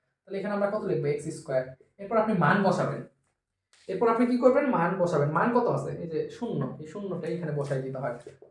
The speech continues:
শূন্য যদি বসান, শূন্য, এখানে যদি শূন্য স্কয়ার করেন, তাহলে শূন্যই। তাহলে দেখেন, ultimately দুইটাই কিন্তু একই থাকতেছে, এলএইচএল এবং আরএইচএল শূন্য শূন্য হচ্ছে, তার মানে আমাদের উত্তরও শূন্য।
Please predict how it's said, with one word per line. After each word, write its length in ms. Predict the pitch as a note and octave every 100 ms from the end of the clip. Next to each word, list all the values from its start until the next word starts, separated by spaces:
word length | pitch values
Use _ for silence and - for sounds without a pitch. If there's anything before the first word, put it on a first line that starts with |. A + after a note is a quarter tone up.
| D#3
শূন্য 300 | - A3+ A3
যদি 120 | G#3+
বসান, 340 | G3 F3 G#3+ A#3
শূন্য, 260 | - G#3 A3+
এখানে 340 | G#3+ F#3+ F#3+
যদি 140 | F3+ F3
শূন্য 300 | F#3+ G3+ F3+
স্কয়ার 320 | - E3+ F3
করেন, 260 | G3+ A3+ -
তাহলে 160 | - -
শূন্যই। 400 | D#3+ C#3+ C3 B2+ - _ _
তাহলে 140 | G3+ G3+
দেখেন, 180 | F3+
ultimately 400 | E3 F3 F#3 G#3+
দুইটাই 240 | F#3 E3 D#3
কিন্তু 220 | E3 A3 A#3 A3+ - _
একই 260 | G3+ B3 A#3+
থাকতেছে, 360 | F#3 C3+ -
এলএইচএল 500 | - E3 F#3 F#3 G#3+
এবং 160 | A3+ F#3+
আরএইচএল 520 | D#3+ D#3 D#3 F#3+ C4 - _ _
শূন্য 280 | - A#3+ A3+
শূন্য 220 | G3 F3
হচ্ছে, 160 | F3
তার 180 | A#3+ F3+
মানে 120 | F3 F3
আমাদের 200 | E3+ G3+
উত্তরও 320 | - D#3+ C#3+
শূন্য। 460 | - F3 C3 A#2+